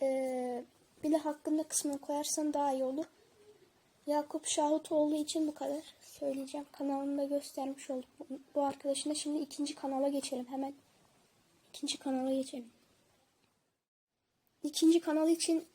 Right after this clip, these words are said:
e, çarkımıza geldik. Hemen çarkımızı çevirelim.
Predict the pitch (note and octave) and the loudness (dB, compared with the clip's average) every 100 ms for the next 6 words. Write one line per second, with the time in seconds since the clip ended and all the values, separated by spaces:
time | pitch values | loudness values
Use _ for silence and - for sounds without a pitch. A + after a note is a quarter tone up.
0 | - C#4 C#4 C#4 C#4+ C4+ - D#4 D#4+ D#4 | -8 -6 -4 -4 -4 -2 -2 0 2 2
1 | D#4 D#4 C#4+ D#4 - _ _ _ _ _ | 2 2 0 -4 -10 _ _ _ _ _
2 | _ _ - C#4+ C#4+ C#4 D4 C4+ - D4 | _ _ -6 -4 -2 -2 -2 -4 -4 -4
3 | D4 - C#4+ C#4+ C#4 C4+ | -4 -2 0 2 0 0